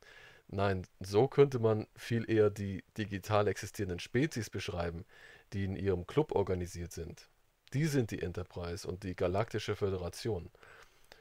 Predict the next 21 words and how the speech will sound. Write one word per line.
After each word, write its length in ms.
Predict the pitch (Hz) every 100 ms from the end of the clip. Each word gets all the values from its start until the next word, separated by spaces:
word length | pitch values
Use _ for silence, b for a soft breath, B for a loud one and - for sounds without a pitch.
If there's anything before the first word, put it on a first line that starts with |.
| B B -
Nur, 140 | 117
dass 200 | 120 113
die 140 | - 120
nicht 240 | 117 -
so 340 | 120 107 104 -
positiv 500 | 117 120 120 110 104
sind, 320 | - 113 110
wie 100 | 110
es 140 | 107
bei 220 | - 101 98
Star 300 | - 110 139
Trek 220 | 107 92
immer 160 | 95 92
beschrieben 500 | 87 101 90 85 85
wird. 260 | 85 85 - _ _ b b b b b b b b b b -
Aber 360 | 107 107 104 - -
kümmern 300 | 135 139 127
Sie 100 | 117
sich 200 | 113 -
nicht 220 | 113 -
darum, 340 | 110 104 82